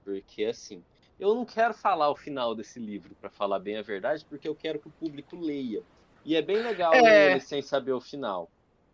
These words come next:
Speaker 1: Mas,
Speaker 2: Eu
Speaker 1: assim,
Speaker 2: também acho.
Speaker 1: daí vai começar a, a se, a se encaminhar pro verdadeiro mistério. Porque você passa o livro inteiro tentando descobrir o que, que está acontecendo,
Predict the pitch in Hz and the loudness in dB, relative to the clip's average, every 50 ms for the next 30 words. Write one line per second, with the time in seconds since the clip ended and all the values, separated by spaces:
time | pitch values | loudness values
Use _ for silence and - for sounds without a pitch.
0 | _ _ _ - 117 123 127 131 - - 165 240 233 254 269 269 190 139 131 123 | _ _ _ -8 -2 0 0 2 2 0 0 0 0 2 2 2 2 2 0 -2
1 | 123 - 147 143 139 139 156 180 180 208 202 196 - - 196 180 170 165 147 - | -2 2 2 4 4 4 0 -2 -2 -2 -4 -4 -4 -6 -6 -6 -4 -6 -8 -8
2 | - 156 156 160 190 208 - - 170 180 180 175 170 165 160 151 - - 131 131 | -4 -2 0 0 0 0 -2 -4 -2 0 0 0 0 0 0 -2 -2 -4 -8 -8
3 | 127 - - - - 160 170 190 185 - - 123 120 - - - - 185 226 214 | -8 -10 -14 -18 -16 -14 -14 -14 -14 -8 -6 -6 -6 -6 -8 -14 -12 -12 -10 -8
4 | - 214 208 190 170 151 147 156 175 185 - _ 202 190 151 180 180 170 180 165 | -8 -8 -8 -8 -8 -8 -6 -6 -6 -6 -8 _ -12 -10 -8 -8 -6 -2 -2 -2
5 | 135 123 143 165 170 180 190 202 - _ - 180 160 127 104 - - _ _ _ | -2 -4 -6 -8 -8 -8 -10 -12 -14 _ -8 -4 -4 -4 -4 -6 -10 _ _ _
6 | _ _ _ _ _ _ _ 117 107 - 127 131 127 - 143 139 - - 151 147 | _ _ _ _ _ _ _ -16 -16 -10 -8 -8 -6 -6 -8 -8 -4 -2 0 0
7 | 147 147 - 160 147 151 165 196 185 - 180 170 - 170 160 - 160 156 151 - | 0 -2 -8 -10 -8 -8 -8 -8 -8 -6 -6 -6 -6 -6 -8 -8 -10 -12 -12 -16
8 | - - 156 127 117 135 165 202 208 - 202 185 - _ _ - 151 151 - 135 | -18 -18 -18 -14 -10 -10 -8 -10 -10 -10 -14 -16 -16 _ _ -8 -8 -8 -10 -12
9 | 123 131 113 107 - - - 101 101 107 120 131 - - | -12 -12 -12 -12 -14 -14 -12 -10 -8 -8 -8 -10 -12 -16